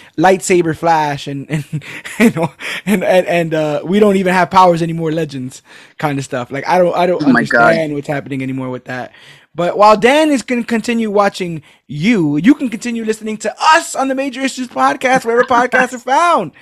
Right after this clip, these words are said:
Speaker 1: That's Podbean, Stitcher, Podcast Ac-, Addict, the Apple Podcast app, TuneFind. Uh, did I say Google Podcast? Probably. But the one place that you should be looking is comic book click dot com. It has every single episode of the Major Issues Podcast.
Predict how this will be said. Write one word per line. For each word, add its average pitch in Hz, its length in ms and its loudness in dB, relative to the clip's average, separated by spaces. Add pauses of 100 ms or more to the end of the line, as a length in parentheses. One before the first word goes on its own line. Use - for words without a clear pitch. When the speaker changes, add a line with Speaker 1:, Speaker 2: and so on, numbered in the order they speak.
(360)
Speaker 1:
That's 226 160 -6
Podbean, 233 420 2
Stitcher, 226 340 -2
Podcast 220 460 0
Ac-, 214 400 -2
Addict, 208 320 0
the - 160 -8
Apple 190 240 -4
Podcast 160 540 -4
app, 160 240 -6 (320)
TuneFind. 175 920 -4 (400)
Uh, 147 440 -10
did 156 120 -12
I 175 40 -10
say 190 120 -12
Google 202 240 -12
Podcast? 196 460 -2
Probably. 160 480 0
But 170 100 -10
the 175 80 -2
one 220 220 -2
place 240 240 -2
that 180 80 -6
you 175 100 -8
should 226 240 -8
be 190 100 -10
looking 151 320 -8
is 147 80 -10
comic 175 240 -4
book 143 140 -10
click 160 160 -10
dot 127 220 -10
com. 127 240 -8 (320)
It 170 60 -2
has 180 240 -2
every 220 200 0
single 202 300 -4 (140)
episode 180 380 -4
of 160 60 -8
the 160 60 -8
Major 165 180 -6
Issues 156 260 -10
Podcast. 143 600 -6